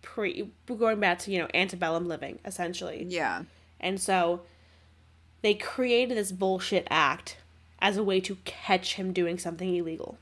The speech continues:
Speaker 2: Yeah. It's a good old mousetrap situation. <laughs>
Speaker 1: Yeah. And I don't know what the first two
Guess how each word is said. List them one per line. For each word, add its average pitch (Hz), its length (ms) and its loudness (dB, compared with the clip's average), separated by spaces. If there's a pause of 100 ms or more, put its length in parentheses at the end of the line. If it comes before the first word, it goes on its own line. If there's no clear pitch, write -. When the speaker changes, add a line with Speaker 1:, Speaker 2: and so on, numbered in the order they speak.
(200)
Speaker 2:
Yeah. 156 420 2 (1600)
It's - 100 -18
a 156 280 -6 (1600)
good 175 140 -4
old 151 380 -4 (200)
mousetrap 156 800 -4
situation. - 720 -10 (400)
<laughs> 311 580 10 (600)
Speaker 1:
Yeah. 196 200 -10 (880)
And 214 380 6
I 262 140 2
don't 330 100 2
know 330 100 2
what 339 140 0
the 233 80 0
first 233 520 -2
two 226 600 -2